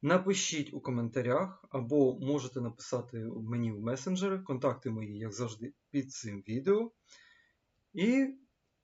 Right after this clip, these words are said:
ви зможете отримати гайди. Якщо відео вам сподобалось і було корисним,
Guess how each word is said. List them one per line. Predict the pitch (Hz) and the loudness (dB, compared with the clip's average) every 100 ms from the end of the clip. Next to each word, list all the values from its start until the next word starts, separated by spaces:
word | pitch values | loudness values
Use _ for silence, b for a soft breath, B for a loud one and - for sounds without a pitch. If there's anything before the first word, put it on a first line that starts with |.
| _ 123 | _ -6
ви | 110 156 | 0 0
зможете | 127 160 185 190 | 0 -2 -2 -2
отримати | 170 - 117 127 127 127 127 _ _ | -4 -2 -4 -4 -8 -14 -18 _ _
гайди. | 110 110 101 - _ _ _ _ _ _ _ _ _ _ _ _ _ _ _ _ _ b b b b | -10 -10 -10 -16 _ _ _ _ _ _ _ _ _ _ _ _ _ _ _ _ _ b b b b
Якщо | 139 - 262 220 | -2 6 6 8
відео | 233 202 190 170 131 | 6 10 10 10 4
вам | 120 147 127 | 4 4 4
сподобалось | - 147 143 123 117 110 - - | 0 4 4 4 2 -2 -6 -8
і | |
було | 117 120 117 | -4 -2 -2
корисним, | - 151 220 - 233 226 | -2 2 2 2 0 0